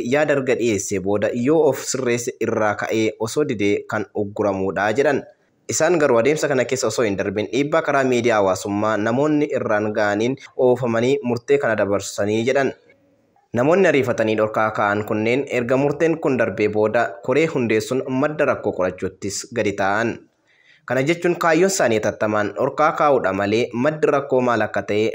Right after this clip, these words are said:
dura qoratanii furmaata itti barbaaduu miti jedhan ibsa isaanii keessatti. Abuna Sawaares dureewwan amantii kunneen qulqulluu Sinodosii dogoggorsuun tarkaanfii dhorkaa isaan irratti dabarsan maqaadhaan waamanii murteessanii kan hatattamaan akka haqan gaafataniiru.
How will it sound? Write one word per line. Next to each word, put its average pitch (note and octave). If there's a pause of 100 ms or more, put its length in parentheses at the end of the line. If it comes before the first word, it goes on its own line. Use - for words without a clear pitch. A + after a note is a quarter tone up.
dura C3+
qoratanii A2
furmaata B2+
itti A2+
barbaaduu G2+
miti G2
jedhan G2+
ibsa C#3
isaanii G2
keessatti. G#2 (340)
Abuna B2
Sawaares C3+
dureewwan C3
amantii C3
kunneen G#2+
qulqulluu D3
Sinodosii C#3+
dogoggorsuun A2
tarkaanfii B2+
dhorkaa C#3+
isaan C3
irratti A#2+
dabarsan G#2+ (140)
maqaadhaan B2+
waamanii G2 (140)
murteessanii B2+
kan -
hatattamaan A2
akka A2+
haqan G#2+
gaafataniiru. A2+